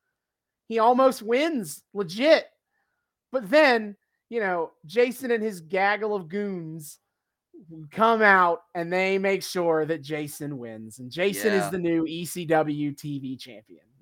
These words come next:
Speaker 2: No.
Speaker 1: Don't feel too bad for Mikey Whipwreck, who apparently in storyline just graduated high school. Uh, he was only twenty, he was only twenty-one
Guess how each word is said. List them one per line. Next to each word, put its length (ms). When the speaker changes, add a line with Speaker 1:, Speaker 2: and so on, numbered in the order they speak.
Speaker 2:
No. 2250
Speaker 1:
Don't 180
feel 180
too 140
bad 260
for 140
Mikey 300
Whipwreck, 440
who 160
apparently 640
in 240
storyline 800
just 380
graduated 600
high 180
school. 500
Uh, 300
he 80
was 180
only 240
twenty, 360
he 100
was 160
only 220
twenty-one 840